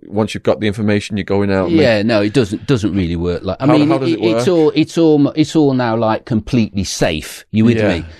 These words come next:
Speaker 2: So, so for me to be unarmed and come across somebody who is armed, you'd have to be quite unlucky.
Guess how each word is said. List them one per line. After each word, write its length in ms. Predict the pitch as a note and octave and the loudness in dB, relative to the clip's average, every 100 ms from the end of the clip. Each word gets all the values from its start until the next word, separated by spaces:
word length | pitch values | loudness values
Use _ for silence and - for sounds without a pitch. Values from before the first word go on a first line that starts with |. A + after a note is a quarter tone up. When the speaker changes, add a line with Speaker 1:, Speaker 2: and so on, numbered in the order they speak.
| - _ | -20 _
Speaker 2:
So, 400 | - C3+ A#2 A2 | -2 0 0 -2
so 380 | - C3+ A#2+ A2+ | -4 0 0 0
for 180 | - B2+ | -2 0
me 280 | C3 B2+ A2+ | 2 0 -2
to 340 | - A#2 A2 - - | -2 -2 -2 -8 -8
be 140 | G2 A2+ | 0 0
unarmed 540 | G#2+ A2+ G2 F#2+ F#2+ - | 0 -2 -2 -4 -6 -6
and 180 | G2+ | -8
come 200 | - A#2 | -4 -4
across 560 | G2+ - G2 F2 - - _ _ | -4 -6 -8 -8 -14 -18 _ _
somebody 480 | - A2+ G2 F#2+ G#2 | -2 0 0 0 0
who 140 | G2+ | 2
is 160 | G#2 F#2 | 2 0
armed, 440 | E2+ D#2 D2+ D#2 _ _ | -4 -6 -8 -12 _ _
you'd 200 | G2 F#2 | 0 2
have 160 | F2 - | 0 -2
to 100 | F2 | -4
be 240 | F2+ E2 - _ _ | -2 -4 -10 _ _
quite 280 | - G2+ F2+ | -2 0 0
unlucky. 640 | G2 F2+ F#2 - D#2 C#2 | -2 -2 -2 -4 -8 -8